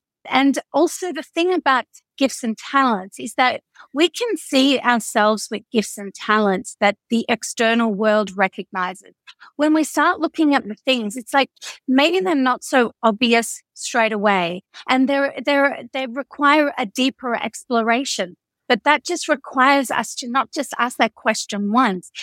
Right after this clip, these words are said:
It's like, "Oh, I wonder," get really curious about, you know, what does light me up? What am I good at? And just start noticing the really little things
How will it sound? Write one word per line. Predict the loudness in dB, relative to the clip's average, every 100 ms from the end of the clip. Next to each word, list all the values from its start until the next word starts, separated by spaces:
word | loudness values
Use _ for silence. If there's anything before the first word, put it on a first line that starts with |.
| -4
It's | -4 -2
like, | -4 -4 _ -2
"Oh, | 2 2 0
I | 0 0
wonder," | 2 0 -2
get | 0 -2 -2 -8 -4
really | 0 2 2 -2
curious | -6 -6 0 2 2 0 -4 -8 -6
about, | -2 0 2 0 -4 _
you | 0
know, | 2 0
what | -2 -6 -2
does | -2 -2 -2
light | -2 -2 -6
me | -12 -10
up? | -10 -10 -18 _ _
What | -10 -10 _ 2
am | 4 6
I | 4
good | 2 2 2
at? | 0 -4 -8 _ -20 -2
And | 0 2
just | -2 -4
start | -6 -6 -4 -2
noticing | 0 2 0 -2 0 2 2
the | 0
really | -4 -2 2 2 2 0
little | 0 0 2 2 -2
things | -4 -4 -6 -20